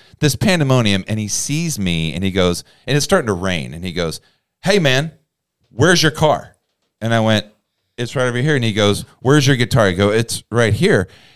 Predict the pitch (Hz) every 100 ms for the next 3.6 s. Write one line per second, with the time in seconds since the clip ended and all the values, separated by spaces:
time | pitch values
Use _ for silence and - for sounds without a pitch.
0 | _ 117 120 - 104 113 - - - 202
1 | 127 98 87 - _ _ _ _ _ -
2 | 135 - 160 196 113 175 117 95 92 92
3 | 113 - 190 151 104 90